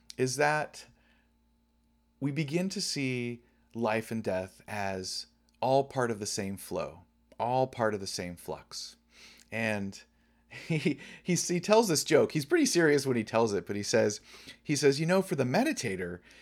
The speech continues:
if you spend your life meditating on impermanence and you really gain the wisdom of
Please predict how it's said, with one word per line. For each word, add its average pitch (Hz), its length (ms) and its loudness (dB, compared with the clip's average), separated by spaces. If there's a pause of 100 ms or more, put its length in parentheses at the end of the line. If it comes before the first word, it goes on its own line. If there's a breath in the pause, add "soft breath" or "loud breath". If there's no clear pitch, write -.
(400 loud breath)
if 196 180 2
you 240 80 0
spend 190 320 2
your 185 120 2
life 104 440 0
meditating 151 640 -2
on 110 160 -2
impermanence 90 680 -6
and 120 100 -4
you 135 120 0
really 156 840 0 (280 soft breath)
gain 135 220 6
the 131 100 4
wisdom 117 340 2
of 107 220 -2